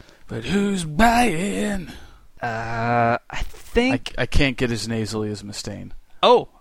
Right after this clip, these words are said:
Speaker 2: I know Hangar eighteen.
Speaker 1: Good work.
Speaker 2: Yeah, yes.
Speaker 1: That was a Rock Band song.
Speaker 2: Uh, that's another one of their songs about kind of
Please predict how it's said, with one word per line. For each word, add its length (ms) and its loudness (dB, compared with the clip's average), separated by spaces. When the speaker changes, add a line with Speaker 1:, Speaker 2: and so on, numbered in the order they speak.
Speaker 2:
I 140 2
know 220 2
Hangar 640 4
eighteen. 680 -2
Speaker 1:
Good 160 0
work. 280 0
Speaker 2:
Yeah, 380 4
yes. 460 -4
Speaker 1:
That 80 -12
was 120 -8
a 60 -4
Rock 380 0
Band 240 -4
song. 380 -6
Speaker 2:
Uh, 520 -6
that's 240 -10
another 240 -2
one 80 -4
of 60 -6
their 100 -4
songs 500 -4
about 320 -6
kind 160 -6
of 120 -14